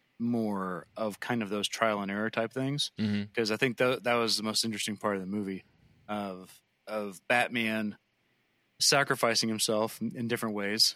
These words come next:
Speaker 1: you know, still
Speaker 2: Mm-hmm.
Speaker 1: trying to, <laughs> but he still keeps dying, and then trying to save Supergirl in different ways, but learning as you go. You know, I, I really, I love that in Edge of Tomorrow, and I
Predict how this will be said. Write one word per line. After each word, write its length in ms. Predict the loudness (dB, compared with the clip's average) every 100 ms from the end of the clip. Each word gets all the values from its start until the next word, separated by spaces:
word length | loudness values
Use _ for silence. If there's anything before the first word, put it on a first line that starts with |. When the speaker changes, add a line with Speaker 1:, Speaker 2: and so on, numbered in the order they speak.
| 0
Speaker 1:
you 60 | -2
know, 100 | 0
still 220 | 0 0
Speaker 2:
Mm-hmm. 80 | 2
Speaker 1:
trying 200 | 0 0
to, 220 | -2 -4 -8
<laughs> 100 | -2
but 120 | 0
he 60 |
still 280 | 2 2 -2 -4
keeps 220 | -8 -6 -2
dying, 420 | 0 0 -4 -10 _ -20 -14 -6
and 80 |
then 80 | -4
trying 180 | 0 0
to 60 | 0
save 200 | -2 -2
Supergirl 520 | -2 -2 -2 0 0
in 60 | -2
different 280 | -4 -8 -4
ways, 200 | -4 -4
but 140 | -6
learning 480 | -4 0 2 2 0
as 160 | -2
you 140 | -4 -2
go. 380 | 0 2 0 -4 _ -20 _ -10
You 80 |
know, 140 | -8 -8 -10
I, 100 | -10
I 80 | -4
really, 360 | -2 0 -2 -8 -14
I 40 | -8
love 280 | -2 0 0
that 200 | 0 -2
in 300 | -4 -6 -8
Edge 140 | -10 -10
of 60 |
Tomorrow, 400 | -8 -6 -6 -8
and 100 |
I 40 | -12